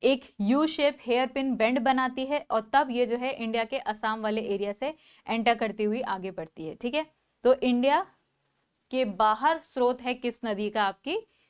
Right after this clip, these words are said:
ब्रह्मपुत्र नदी का, ठीक है। चलो, अगले सवाल पे बढ़ते हैं। ये इग्लू क्या होता है?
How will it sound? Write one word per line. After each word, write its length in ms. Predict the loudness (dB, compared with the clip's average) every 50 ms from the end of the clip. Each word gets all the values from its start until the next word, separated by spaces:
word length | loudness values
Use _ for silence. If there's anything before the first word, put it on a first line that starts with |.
| _ _ _ 0
ब्रह्मपुत्र 540 | 4 6 6 6 4 0 -2 -2 -2 -2 -6
नदी 300 | -8 -8 -10 -12 -12 -10
का, 220 | -10 -12 -12 -12 _ _ _ _ _ _ _ _ _ _ -10
ठीक 160 | -6 -4 -2
है। 260 | -4 -4 -4 _ _ _ _ _ _ _ _ _ _ _ _ _ _ _ -2
चलो, 420 | 0 0 0 0 -2 -6 -10 _ 4
अगले 260 | 4 4 4 2 2
सवाल 280 | 2 2 4 4 4 4
पे 100 | 2 0
बढ़ते 300 | -2 -2 -4 -6 -12 -14
हैं। 160 | -16 -16 -20 _ _ _ _ _ _ _ _ _ _ _
ये 160 | -2 0 0 0
इग्लू 480 | 0 2 0 2 4 6 6 6 4
क्या 180 | 4 4 2 2
होता 340 | 2 2 0 -2 0 0 -2
है? 260 | -2 -2 -4 -4